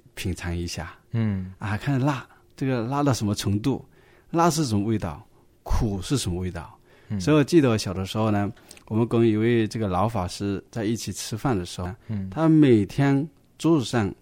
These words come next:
Speaker 1: 都要摆几不同的味道，酸甜苦辣都要有。
Speaker 2: 嗯。
Speaker 1: 然后我就有一天我就问他，我说：“老法师，你为什么每天都摆怎么不同的味道，啊，在餐桌上？”他说呢，啊，“这个酸甜苦辣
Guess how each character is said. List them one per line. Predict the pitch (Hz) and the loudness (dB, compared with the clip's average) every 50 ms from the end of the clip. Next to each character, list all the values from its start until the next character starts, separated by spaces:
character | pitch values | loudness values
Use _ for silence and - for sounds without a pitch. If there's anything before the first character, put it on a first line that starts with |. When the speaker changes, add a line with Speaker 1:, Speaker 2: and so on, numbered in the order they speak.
| - - | -14 -4
Speaker 1:
都 | - 113 | 0 2
要 | 117 117 110 | 2 2 2
摆 | 92 - - 90 87 82 76 73 - _ - - - - _ _ - _ | 0 -2 -4 -4 -4 -4 -8 -10 -14 _ -20 -20 -20 -20 _ _ -20 _
几 | - 110 113 | -6 -6 -4
不 | - 165 151 | -2 -2 -2
同 | - 101 | -2 -2
的 | 90 | -2
味 | 82 92 98 98 | -2 -4 -4 -4
道， | 95 90 87 - - _ _ _ | -4 -6 -8 -8 -14 _ _ _
酸 | - - 151 151 151 | -8 -2 2 2 4
甜 | 131 107 95 92 | 4 2 -2 -4
苦 | - - 95 | -4 -6 -6
辣 | 92 92 | -6 -4
都 | 87 90 90 | -6 -4 -4
要 | 90 90 90 | -4 -4 -4
有。 | 95 - - - - _ _ _ _ _ _ _ - | -6 -8 -12 -14 -16 _ _ _ _ _ _ _ -8
Speaker 2:
嗯。 | 107 104 98 92 98 - _ _ - | -8 -6 -6 -8 -10 -14 _ _ -6
Speaker 1:
然 | 107 | -4
后 | 147 | -2
我 | 131 107 | -2 0
就 | 101 110 113 104 | 0 0 0 0
有 | 90 90 90 | 0 -2 -2
一 | 92 | -4
天 | - - 92 | -4 -4 -4
我 | 85 | -4
就 | 85 90 | -4 -6
问 | - 113 107 95 | -4 -4 -4 -4
他， | 85 92 87 85 95 - _ _ _ _ - - - - - - _ _ _ | -4 -6 -8 -10 -10 -14 _ _ _ _ -20 -20 -20 -20 -20 -20 _ _ _
我 | - 104 | -10 -8
说 | 101 117 107 | -6 -6 -6
：“老 | 95 107 123 | -4 -4 -4
法 | - - 104 | -4 -4 -6
师， | 95 - - 104 | -6 -6 -4 -2
你 | 98 98 | -2 0
为 | 101 151 | 0 -2
什 | 135 - 120 | -2 -2 -2
么 | 110 | 0
每 | 110 107 98 87 85 | 2 2 2 0 -2
天 | - 107 110 113 | -2 -2 -4 -2
都 | 107 113 104 | -2 -4 -6
摆 | - 90 85 82 - - - 117 _ | -6 -8 -8 -8 -10 -12 -16 -20 _
怎 | - 92 | -8 -4
么 | 92 98 95 | -4 -4 -4
不 | - - - | 0 0 2
同 | - - 104 | 2 2 0
的 | 90 92 | 0 -4
味 | 85 98 120 113 | -4 -2 -2 -2
道， | 92 107 85 - - - _ _ _ _ _ _ _ _ _ - | -2 -2 -4 -6 -8 -18 _ _ _ _ _ _ _ _ _ -12
啊， | - 90 85 85 85 | -10 -8 -6 -6 -4
在 | - - 98 92 90 | -2 -2 0 0 -2
餐 | 87 - - 101 | -4 -4 -4 -4
桌 | 92 92 87 | -4 -4 -6
上？” | - - 95 78 - _ - _ _ _ _ _ _ _ _ - | -6 -6 -6 -8 -8 _ -20 _ _ _ _ _ _ _ _ -6
他 | - 117 117 | -2 -2 0
说 | 110 120 113 | 2 2 2
呢， | 110 107 107 104 101 98 - - _ _ _ _ _ _ _ _ _ _ _ | 2 2 2 0 -2 -4 -6 -10 _ _ _ _ _ _ _ _ _ _ _
啊 | - 107 98 92 92 | -4 -2 -2 0 -2
，“这 | 90 113 110 | -2 -4 -4
个 | 101 104 98 | -2 -2 -4
酸 | - - - 165 170 175 | -4 0 2 6 6 8
甜 | 151 120 104 | 6 6 2
苦 | - - - 92 | -2 -6 -8 -6
辣 | 87 92 90 - | -4 -4 -6 -6